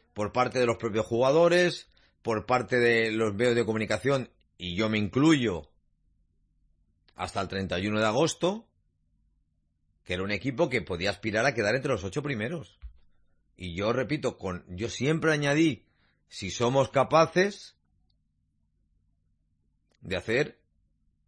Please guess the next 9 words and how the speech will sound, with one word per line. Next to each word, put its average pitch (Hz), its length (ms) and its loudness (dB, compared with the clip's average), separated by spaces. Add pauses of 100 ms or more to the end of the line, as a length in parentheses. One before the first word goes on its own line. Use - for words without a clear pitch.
(260)
una 107 180 -2
buena 113 220 0
defensa. 117 580 -4 (4000)
Y 101 80 -6
no 110 100 0
hemos 165 140 0
sido 95 180 -4
capaces. - 640 -10 (1500)
Ojo, - 440 -4